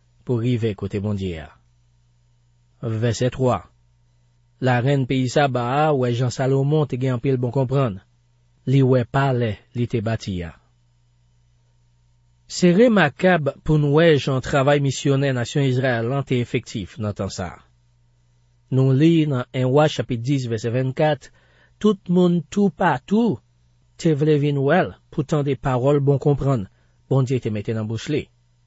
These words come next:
E kounye a, nou jwenn ilistrasyon jan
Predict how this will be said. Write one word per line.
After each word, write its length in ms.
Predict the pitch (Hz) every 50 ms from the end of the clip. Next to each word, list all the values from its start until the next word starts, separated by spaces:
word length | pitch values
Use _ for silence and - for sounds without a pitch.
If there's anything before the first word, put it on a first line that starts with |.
| _ _ _ _ _ _ _ _ _ _ _ _ _ _ -
E 80 | 113 110
kounye 440 | - 165 170 160 143 131 120 113 123 165
a, 80 | 196 202 202 196 _ _ _ _ _ _ _ _
nou 240 | - 143 147 147 135
jwenn 240 | 123 131 131 131 135 - _ -
ilistrasyon 960 | 151 143 143 147 151 147 - - 147 127 110 113 - - 180 185 196 196 202
jan 380 | 180 135 131 139 135 131 120 -